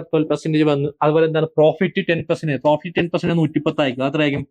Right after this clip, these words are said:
ഇരുപതിന്റെ മൾട്ടിപ്പിൾ ആയിരിക്കും. ഇനി പ്രോഫിറ്റ് മുപ്പത് പെർസെന്റ് എന്ന് പറഞ്ഞു കഴിഞ്ഞാൽ എത്രയായിരിക്കും? നൂറ്റിമുപ്പതായിരിക്കും. അപ്പൊ പതിമൂന്നിന്റെ മൾട്ടിപ്പിൾ ആയിരിക്കും. ഡിസ്കൗണ്ട് പത്ത്, ഡിസ്കൗണ്ട് പത്ത് എന്ന് പറയുമ്പോഴത്തേക്കും തൊണ്ണൂറ് വരും. അപ്പൊ എത്രയായിരിക്കും?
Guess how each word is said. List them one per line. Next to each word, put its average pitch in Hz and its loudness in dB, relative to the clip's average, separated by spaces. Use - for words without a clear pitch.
ഇരുപതിന്റെ 151 2
മൾട്ടിപ്പിൾ 139 -2
ആയിരിക്കും. 107 -2
ഇനി 165 0
പ്രോഫിറ്റ് 156 0
മുപ്പത് 175 0
പെർസെന്റ് 170 -2
എന്ന് 170 2
പറഞ്ഞു 160 0
കഴിഞ്ഞാൽ 160 2
എത്രയായിരിക്കും? 147 0
നൂറ്റിമുപ്പതായിരിക്കും. 143 -2
അപ്പൊ 151 -2
പതിമൂന്നിന്റെ 160 0
മൾട്ടിപ്പിൾ 139 -2
ആയിരിക്കും. 110 -4
ഡിസ്കൗണ്ട് 185 0
പത്ത്, 156 -2
ഡിസ്കൗണ്ട് 170 -2
പത്ത് 147 -6
എന്ന് 160 -4
പറയുമ്പോഴത്തേക്കും 156 -2
തൊണ്ണൂറ് 156 4
വരും. 127 0
അപ്പൊ 147 -4
എത്രയായിരിക്കും? 143 -2